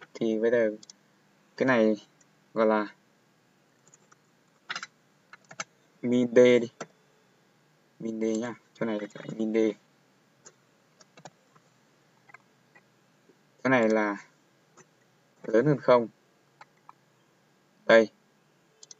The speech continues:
Chỗ này cũng là min D. Min D phải khác không này.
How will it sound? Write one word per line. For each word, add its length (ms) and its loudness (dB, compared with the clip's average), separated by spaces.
Chỗ 120 -6
này 180 -4
cũng 100 -6
là 160 -4
min 300 -4
D. 40 4
Min 140 -2
D 20 4
phải 120 -8
khác 180 0
không 240 4
này. 120 0